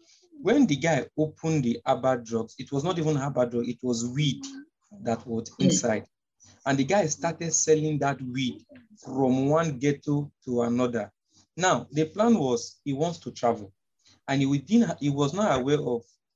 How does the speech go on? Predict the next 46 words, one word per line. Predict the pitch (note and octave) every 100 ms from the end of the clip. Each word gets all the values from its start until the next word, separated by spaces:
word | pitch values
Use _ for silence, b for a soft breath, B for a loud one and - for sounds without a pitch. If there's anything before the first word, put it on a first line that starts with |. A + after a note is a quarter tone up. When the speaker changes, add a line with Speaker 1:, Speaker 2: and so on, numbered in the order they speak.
| -
Speaker 1:
you | C3+
know, | C3 B2+
the | B2+ B2+
right | C3 E3+ E3 C#3
way | C3+
to | - A2
travel. | - A#2+ A2 G#2 _ _ b b D#3
Now, | E3 C#3
this | C#3 A3+ G3
big | C3+ F3 - _
company | E3 D#3 D3+ C3+ A#2+
with | B2+ A#2 A2
big | F3+ D#3
name | D3+ A#2 A2+ _ -
come | E3+ B2 -
and | C#3 B2
tell | E3 D#3+
the | B2
person, | D3 C#3 B2 B2+
you | C3
know, | C3+
"I | B2+
can | C3 C3
help | F3+ -
you | D3
travel, | - B2+ B2+
I |
will | B2 A#2+ -
pay | E3+ -
all | D3 C#3+
your | B2+ A#2
bills." | A#2+ A2+ - _ b b b -
I'm | D#3
trying | G3 B3
to | A#3
bring | C#3+ D#3 F3+
this | D#3+ -
analogy | C3 C3+ C3+ A#2+
so | A2+ D#3
that | A#2+ A#2 - _ _ _ _
people | A3 A#3+
will | F3+ B2+
get | D3+ D#3 -
to | B2
be | A#2
aware | A#2 A2 A2+ A2